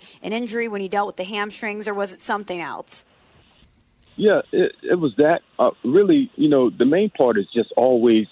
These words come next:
Speaker 2: uh, uh, either being talked out of my identity or, uh, taking a second thought from, uh, from,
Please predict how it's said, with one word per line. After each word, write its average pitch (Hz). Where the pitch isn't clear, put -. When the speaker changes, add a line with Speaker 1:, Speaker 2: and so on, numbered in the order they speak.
Speaker 2:
uh, 87
uh, 87
either 107
being 113
talked 147
out 135
of 131
my 127
identity 120
or, 101
uh, 90
taking 135
a 101
second 135
thought 101
from, 95
uh, 87
from, 98